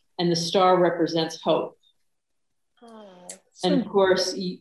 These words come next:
Speaker 1: for children or young people, you'll also see lambs or even a dove. Sometimes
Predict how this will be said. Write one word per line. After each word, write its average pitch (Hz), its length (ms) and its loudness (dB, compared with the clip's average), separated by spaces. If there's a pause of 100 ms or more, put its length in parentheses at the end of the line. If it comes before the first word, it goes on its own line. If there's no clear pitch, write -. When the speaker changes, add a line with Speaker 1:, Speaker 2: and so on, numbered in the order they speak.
Speaker 1:
for 175 240 2
children 196 840 0
or 175 380 2
young 175 300 0
people, 175 240 -4
you'll 170 160 2
also 160 240 -4
see 160 300 -6
lambs 175 720 0
or 175 140 0
even 170 560 0 (280)
a 170 60 -2
dove. 165 400 0
Sometimes 226 520 0